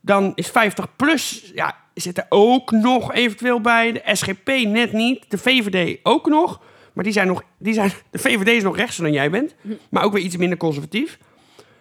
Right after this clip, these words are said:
Speaker 1: En dan heb je buiten die cirkel nog de P V V en, eh, Ja eenentwintig en Forum. En nog eentje, die, die staat een beetje verstopt, dus die kan ik niet zo goed zien.
Speaker 2: <laughs>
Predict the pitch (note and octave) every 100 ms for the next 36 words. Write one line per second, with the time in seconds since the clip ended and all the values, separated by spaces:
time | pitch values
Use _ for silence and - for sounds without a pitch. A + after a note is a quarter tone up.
0 | _ - G3 G3 F#3 E3 D#3+ G3 C4 A#3+
1 | C#4 C4 C4 B3 A#3+ - A3 A3 A3 G3
2 | F#3 E3+ F3 E3+ E3 D#3+ E3 E3 D#3 D#3
3 | D#3+ D3 D3+ C#3+ D3 D3 C#3+ D3 C#3+ C#3+
4 | F3+ D#3 D3+ C#3+ C#3+ D3+ - C#3 C#3+ C#3
5 | C#3 C#3 C#3 C#3 - A3 E3+ C3+ G#3 D4
6 | _ _ _ _ _ - E3+ D3+ D3 D#3
7 | F3+ D3+ D#3+ D#3 D#3 D3+ - E3 D#3+ E3
8 | C#3+ D#3 D3 - - D#3 D3+ - D3 D3
9 | - E3+ E4+ F4+ _ - - - - G3+
10 | G3+ A3 G#3+ -